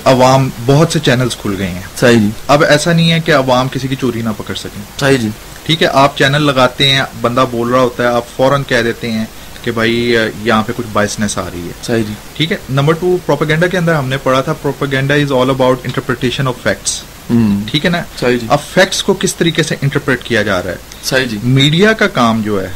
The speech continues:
Speaker 2: صحیح جی۔
Speaker 1: اس کا کام interpretation of facts نہیں ہے۔
Speaker 2: صحیح جی۔
Speaker 1: اگر ایک اینکر ہے، اس کے سامنے کچھ ایک واقعہ ہوا ہے، اس کو چاہیے کہ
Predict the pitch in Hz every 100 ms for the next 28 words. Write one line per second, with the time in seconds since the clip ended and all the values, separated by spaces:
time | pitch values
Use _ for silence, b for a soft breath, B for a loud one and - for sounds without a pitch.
0 | - - 127 120 104 104 - 143 - 185
1 | 165 160 170 - 147 147 - 131 143 139
2 | 202 185 - 143 123 - 143 139 117 92
3 | 95 - 123 123 110 101 - - - 131
4 | 165 165 165 123 131 156 147 143 143 147
5 | 143 135 139 135 - - 123 120 117 -
6 | 131 127 117 113 131 147 - 139 135 123
7 | 127